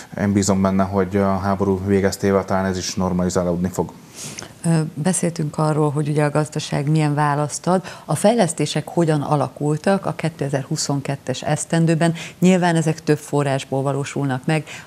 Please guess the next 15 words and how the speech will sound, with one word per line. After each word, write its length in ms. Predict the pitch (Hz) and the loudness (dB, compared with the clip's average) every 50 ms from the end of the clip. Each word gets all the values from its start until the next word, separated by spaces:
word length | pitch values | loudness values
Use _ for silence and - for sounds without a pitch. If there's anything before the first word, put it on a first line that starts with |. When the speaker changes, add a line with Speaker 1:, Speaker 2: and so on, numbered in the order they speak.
| - - | -6 0
Speaker 2:
Az 200 | - 151 151 147 | 2 2 2 2
is 200 | 156 147 - - - | -2 -4 -6 -6 -8
valószínűleg 680 | - 147 151 143 143 135 - - 156 147 139 139 - | -4 -2 -2 -2 -2 -2 -4 -4 -2 -2 -4 -4 -4
hozzájárulhat 880 | - - 151 139 - - 143 139 135 135 139 135 135 131 135 135 135 - | 0 0 0 0 0 -2 -2 0 0 -2 -2 -4 -4 -2 -2 -2 -2 -2
a, 180 | 143 139 139 139 - - - - - | -2 -2 -2 -4 -6 -14 -18 -14 -6
a 60 | - | -4
helyzethez, 640 | 135 151 151 151 143 - 139 143 - 143 143 - - | 0 0 2 0 0 -2 -4 -4 -4 -4 -4 -4 -4
hogy 140 | - 147 143 | -4 -4 -4
azért 260 | 139 - 139 135 - | -2 -4 -4 -6 -4
a 40 | 139 | -2
város 320 | 139 139 135 139 - - | -2 0 -2 -2 -4 -4
egy 120 | 135 131 | -6 -4
gazdaságilag 1040 | 127 143 139 139 139 - - 147 - - - 151 143 143 139 131 139 139 135 135 131 - | 0 0 0 0 -2 -4 -6 -6 -6 -4 -4 -2 -2 -2 -2 -2 0 0 0 0 -2 -4
erős, 380 | 135 135 135 127 131 135 - - | -4 -2 -2 -2 -2 -4 -4 -6
stabil 540 | 143 - - 147 139 135 143 151 160 160 | -8 -6 -4 -4 -2 0 0 0 2 0